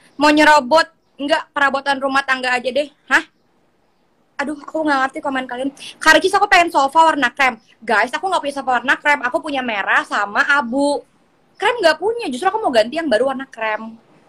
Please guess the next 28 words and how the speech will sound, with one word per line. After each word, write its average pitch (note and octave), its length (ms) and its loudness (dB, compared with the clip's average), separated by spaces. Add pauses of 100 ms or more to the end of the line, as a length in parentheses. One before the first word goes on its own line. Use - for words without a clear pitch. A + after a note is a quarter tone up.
(540)
Mau C4+ 220 8
sofa, D#4+ 320 6
soalnya D#4+ 400 2
rumah D#4 180 0
nggak C4+ 160 2
ada A#3+ 80 -2
sofa, C4 300 -2
pengen B3 240 -4
banget A#3+ 240 2
punya A#3+ 180 -6
sofa. A3 400 0 (720)
Oke, A#3+ 400 2
tapi C4+ 160 2
aku F#4 240 2
butuh, E4 460 0 (420)
eh, C4+ 360 4 (200)
data C#4 320 0
detail C#4+ 320 0
kalian, C#4+ 400 -2
kayak A3+ 240 -6
tinggal A#3+ 320 0
di A3+ 140 -8
mana, C#4 420 0
namanya A3 480 -6
siapa, B3+ 320 0
di B3 160 -8
kota B3 320 0
apa. A#3 720 2